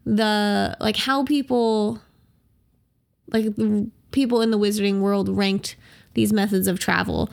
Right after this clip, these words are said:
Like, is there anybody out there in the wizarding world who's just like, "Gosh, can't believe you guys thought that it would be a good idea to use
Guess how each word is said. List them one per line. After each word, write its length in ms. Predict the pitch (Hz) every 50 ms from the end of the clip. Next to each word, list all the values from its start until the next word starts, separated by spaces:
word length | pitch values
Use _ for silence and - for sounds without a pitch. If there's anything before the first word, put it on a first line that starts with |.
| - - - - -
Like, 180 | - 220 214 220
is 120 | 233 220
there 160 | 226 240 233
anybody 440 | 233 233 240 240 240 233 240 247 233
out 260 | 208 202 208 208 208
there 240 | - 214 208 214 214
in 100 | 214 208
the 60 | 202 196
wizarding 340 | 196 202 220 220 208 196 196
world 320 | 202 202 202 202 202 202
who's 160 | - 214 - -
just 200 | 214 208 - -
like, 260 | 208 196 - - -
"Gosh, 460 | - 240 220 202 196 - - - - - - - - - - - - - -
can't 180 | - - 381 381
believe 220 | 330 359 349 294
you 80 | 285 294
guys 180 | 294 311 285 -
thought 280 | - - 269 254 240 254
that 100 | 233 233
it 40 |
would 80 | 233 208
be 200 | 208 208 185 180 -
a 40 | -
good 160 | 247 240 220
idea 380 | 220 214 208 202 220 208 202
to 60 | 196 196
use 240 | 190 202 202 190